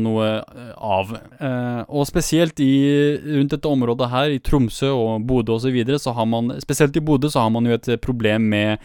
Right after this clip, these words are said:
eh, <laughs> med, med rusbruk da, at det er veldig mye bruk av cannabis på skolene. Så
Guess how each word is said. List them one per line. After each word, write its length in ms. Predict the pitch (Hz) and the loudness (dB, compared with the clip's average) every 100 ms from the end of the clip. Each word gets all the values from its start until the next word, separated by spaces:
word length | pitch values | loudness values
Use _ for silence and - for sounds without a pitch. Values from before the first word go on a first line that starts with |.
| - - - _ - | -14 -20 -20 _ -10
eh, 460 | 127 104 104 104 | -6 -4 -2 -4
<laughs> 480 | 107 117 - 151 175 156 | -6 -6 0 0 0 0
med, 560 | 113 110 107 107 104 - _ _ _ _ _ _ _ | 0 2 0 -2 -4 -10 _ _ _ _ _ _ _
med 320 | 165 131 113 107 | -8 -2 0 0
rusbruk 480 | 101 - - 131 | -2 -4 -2 -2
da, 160 | - 95 101 | -2 -10 -8
at 100 | - | -4
det 80 | |
er 100 | 104 110 | 0 0
veldig 180 | 107 110 | 0 0
mye 240 | 101 98 98 101 | 0 0 -2 -4
bruk 240 | 104 101 - | -6 -4 -2
av 260 | 101 98 95 | -2 -2 -4
cannabis 480 | - 92 92 95 - | -6 -8 -8 -10 -8
på 240 | 101 95 | -6 -6
skolene. 600 | 95 - 113 98 95 101 - _ _ _ _ | -6 -10 -10 -8 -8 -12 -16 _ _ _ _
Så 400 | - - 165 175 | -6 0 2 2